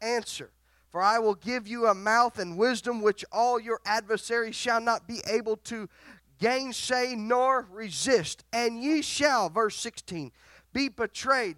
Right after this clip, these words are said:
both by parents and by brethren, and kinfolks and friends, and some of you shall thy cause to be put to death. Verse seventeen, "And it shall be hated of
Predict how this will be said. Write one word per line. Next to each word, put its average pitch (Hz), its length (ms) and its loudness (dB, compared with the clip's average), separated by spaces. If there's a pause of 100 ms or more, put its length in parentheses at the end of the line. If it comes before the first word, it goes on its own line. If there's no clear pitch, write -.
(100)
both 247 340 2
by 190 200 0
parents 277 640 0
and 202 220 -2
by 196 220 4
brethren, 214 600 -2 (360)
and 180 280 -4
kinfolks 262 720 0
and 175 180 -6
friends, 254 600 2
and 196 200 -6
some 311 340 4
of 226 180 2
you 226 260 -6
shall 240 480 2 (360)
thy 240 280 4
cause 214 600 2
to 180 120 -10
be 180 140 -10
put 226 300 -6 (260)
to - 120 -20
death. 113 280 -18 (1300)
Verse 202 340 0
seventeen, 180 680 -6
"And 208 240 0
it - 120 -10 (180)
shall 254 460 4
be 254 460 -4 (340)
hated 269 440 2
of 185 260 -2